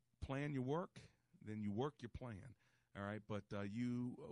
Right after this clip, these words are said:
will miss your target every time if you don't have one. So let me talk you through it. Let me walk you through it if you want me to. I'm available, and I've got two open lines, eight eight eight, four three two, seven four three four.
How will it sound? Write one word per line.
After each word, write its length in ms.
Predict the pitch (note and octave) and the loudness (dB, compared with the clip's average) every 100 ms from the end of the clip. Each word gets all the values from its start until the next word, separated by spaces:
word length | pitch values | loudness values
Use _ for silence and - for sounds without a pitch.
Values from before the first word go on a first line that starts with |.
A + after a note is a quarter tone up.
| A2+ | -4
will 380 | A#2 A2 A2 - | 0 0 0 0
miss 300 | A2 D3+ - | 0 0 -2
your 80 | C#3 | -6
target 420 | B2+ C3+ C3 A#2+ | -4 -2 -2 -2
every 180 | A#2 B2+ | -4 -4
time 340 | - D3 F3 A2 | -6 -6 -4 -4
if 100 | - | -4
you 80 | A2+ | -6
don't 200 | A2 G2 C#3 E3+ | -6 -6 -4 -4
have 120 | D3+ | -4
one. 420 | A2 F2 D#2+ - - _ - _ _ - | -2 -4 -4 -10 -14 _ -20 _ _ -8
So 60 | A2+ | -4
let 140 | C3 | -2
me 80 | A2+ | -2
talk 220 | B2+ F#2+ | -4 -4
you 80 | G#2 - | -6 -6
through 140 | G2+ | -4
it. 60 | F#2+ | -2
Let 80 | G2 | -2
me 80 | |
walk 260 | F#2 F#2 E2+ | -2 -2 -4
you 80 | F#2+ | -8
through 200 | - F#2 | -6 -4
it 40 | F2 | -4
if 100 | - | -4
you 60 | F2+ | -6
want 200 | F2 F#2 | -6 -8
me 80 | F2 | -12
to. 100 | F#2 F2+ | -8 -4
I'm 120 | F#2 | -4
available, 540 | E2+ F#2 F2+ E2+ F2 E2+ - - G2 | -4 -4 -4 -4 -6 -8 -12 -14 -6
and 80 | |
I've 80 | G2 | -4
got 200 | F#2+ F2+ | -2 -4
two 200 | - G2+ | -2 0
open 260 | F#2 - F2 | 0 -2 -6
lines, 480 | F2 E2+ E2 D#2 - - | -6 -6 -6 -10 -12 -4
eight 220 | A2 A#2+ - | 0 2 2
eight 220 | A#2 A#2 - | 0 0 -2
eight, 260 | F#2+ F2+ - _ _ _ _ | -2 -2 -6 _ _ _ _
four 200 | C3 B2 - | -2 -2 -2
three 240 | A#2+ A#2 A2 | -4 -4 -4
two, 340 | - G2+ E2 D#2+ _ _ _ - | -4 -4 -4 -6 _ _ _ -12
seven 420 | - A2+ G#2+ G#2 - | -4 -4 -2 -6 -6
four 260 | G#2 F#2 F2+ - | -4 -2 -4 -6
three 260 | F2+ E2 E2 - - | -6 -4 -8 -14 -12
four. 380 | F#2+ E2 - | -10 -10 -14